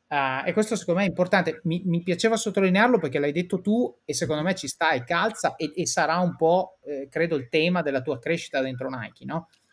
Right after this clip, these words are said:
Speaker 1: Perché
Speaker 2: Sì.
Speaker 1: comunque
Speaker 2: Eh sì, anche perché, mhmm, e qui andremo sicuramente a toccare questo tema della, ehm,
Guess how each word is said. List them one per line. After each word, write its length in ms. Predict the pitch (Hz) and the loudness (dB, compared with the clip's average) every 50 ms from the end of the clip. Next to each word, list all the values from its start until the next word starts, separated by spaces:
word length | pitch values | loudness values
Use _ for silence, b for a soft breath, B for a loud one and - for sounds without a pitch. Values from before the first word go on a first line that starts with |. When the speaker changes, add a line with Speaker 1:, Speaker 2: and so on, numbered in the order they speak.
| b b | b b
Speaker 1:
Perché 240 | b 147 123 147 143 | b -6 -4 -2 0
Speaker 2:
Sì. 40 | 185 | 2
Speaker 1:
comunque 580 | 196 180 160 147 165 147 139 143 147 151 - - _ _ _ _ _ _ _ _ _ _ _ _ _ - | 2 2 2 2 0 0 0 0 0 -2 -2 -6 _ _ _ _ _ _ _ _ _ _ _ _ _ -20
Speaker 2:
Eh 80 | - 139 | -18 -16
sì, 200 | - - 208 170 | -10 -8 -8 -6
anche 360 | - - 170 214 - 269 - | -6 -6 -6 -6 -4 -6 -6
perché, 680 | 135 160 143 - - 143 135 131 131 139 147 - _ _ - | -4 -6 -6 -4 -4 -4 -4 -2 -4 -4 -8 -12 _ _ -14
mhmm, 580 | 156 139 143 147 147 143 143 143 143 139 143 147 - | -12 -10 -8 -8 -8 -8 -8 -8 -8 -10 -10 -12 -14
e 80 | 147 | -14
qui 260 | 123 - 196 220 190 160 | -10 -8 -4 -2 -2 -2
andremo 520 | 139 131 139 135 135 143 143 139 135 127 | -2 -2 -4 -4 -4 -4 -4 -2 -4 -4
sicuramente 460 | 120 - - 131 127 139 175 180 156 | -6 -6 -8 -6 -6 -6 -6 -4 -6
a 40 | 135 | -6
toccare 340 | - - 123 - 131 123 120 | -6 -8 -10 -8 -8 -8 -8
questo 240 | 113 123 117 - 117 | -8 -10 -12 -12 -12
tema 280 | - 143 156 170 165 147 | -8 -8 -6 -6 -6 -8
della, 600 | 120 117 117 113 113 113 113 110 110 110 107 _ b b b b b b b b b b _ _ _ _ _ _ _ _ | -8 -10 -12 -12 -12 -14 -14 -14 -14 -16 -18 _ b b b b b b b b b b _ _ _ _ _ _ _ _
ehm, 640 | - 131 123 120 117 113 110 110 107 107 107 113 135 | -16 -14 -12 -10 -10 -10 -10 -10 -10 -10 -12 -12 -14